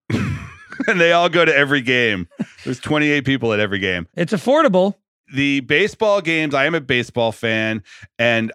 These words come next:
Speaker 2: I gotta say, the baseball games are so much better to watch on television this year after the rule, the new rules were implemented.
Speaker 1: Yeah, I mean, we're, we're seeing games come in at under two hours, which is,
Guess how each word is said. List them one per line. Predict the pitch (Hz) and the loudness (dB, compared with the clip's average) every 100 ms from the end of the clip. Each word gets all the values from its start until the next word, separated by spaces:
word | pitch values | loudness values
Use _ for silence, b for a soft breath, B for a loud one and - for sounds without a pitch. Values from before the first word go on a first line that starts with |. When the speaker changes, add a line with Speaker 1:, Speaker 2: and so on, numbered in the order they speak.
| 110 | -6
Speaker 2:
I | |
gotta | 110 147 131 | -2 -2 -4
say, | 123 135 113 | -6 -2 0
the | 104 101 | -2 -4
baseball | 117 120 - 123 | -4 -6 -6 -6
games | 120 113 | -4 -4
are | 110 | -6
so | 104 - - 156 165 175 | -10 -12 -4 0 2 2
much | 151 139 - | 0 -2 -2
better | 127 127 113 92 - - | 0 0 0 -4 -10 -10
to | 107 | -4
watch | 110 110 - | -2 -2 -2
on | 107 98 | -6 -4
television | 104 104 95 90 85 87 - | -4 -2 -4 -6 -10 -14 -12
this | 92 85 95 | -12 -10 -10
year | 87 85 80 B B B | -8 -8 -12 B B B
after | 95 92 - 95 90 | -4 -4 -4 -4 -4
the | 87 | -6
rule, | 92 110 107 98 | -4 -2 -2 -4
the | 104 | -4
new | 107 | -4
rules | 101 110 107 98 | -2 -2 -2 -4
were | 98 | -6
implemented. | 90 87 85 82 76 - _ _ _ _ _ | -8 -10 -10 -10 -12 -16 _ _ _ _ _
Speaker 1:
Yeah, | 202 214 196 | 0 4 4
I | 165 | 2
mean, | 156 151 143 | -2 -4 -6
we're, | 147 165 | -4 -4
we're | 156 160 | -4 -4
seeing | 196 170 | -2 0
games | 143 156 151 147 131 - - | 0 0 0 -2 -6 -12 -8
come | 165 147 | -4 -2
in | 143 | -2
at | 131 | -4
under | 143 135 | -4 -6
two | - 151 | -6 -2
hours, | 123 117 113 117 - | 0 -2 -4 -10 -14
which | - | -12
is, | 127 | -12